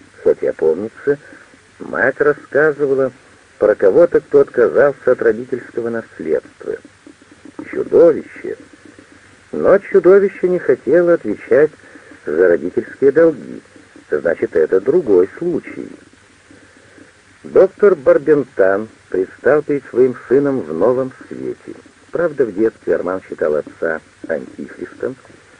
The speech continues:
но это было не такое уж тяжелое обвинение, а вот теперь в первый раз, беспричинно и по тысяче причин, Арман увидел, как живет отец, как живут все они,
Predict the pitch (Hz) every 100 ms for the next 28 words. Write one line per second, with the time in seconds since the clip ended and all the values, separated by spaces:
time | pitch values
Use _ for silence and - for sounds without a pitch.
0 | _ - 190 127 98 104 92 87 85 82
1 | 143 156 - - 135 120 139 135 127 107
2 | 87 120 120 123 117 120 113 - - _
3 | _ _ - 90 123 151 - 117 123 147
4 | - - 104 110 87 78 73 117 131 -
5 | - - _ _ - - 127 - 113 120
6 | - 113 131 127 123 123 120 - - -
7 | 170 - 71 - 110 117 - 82 - 69
8 | - 65 - - 117 165 156 - - -
9 | - - 71 78 87 73 67 139 151 139
10 | 117 127 120 113 92 117 117 110 92 -
11 | 87 82 73 - - - - - - 95
12 | 92 107 113 117 - - 107 110 101 98
13 | 98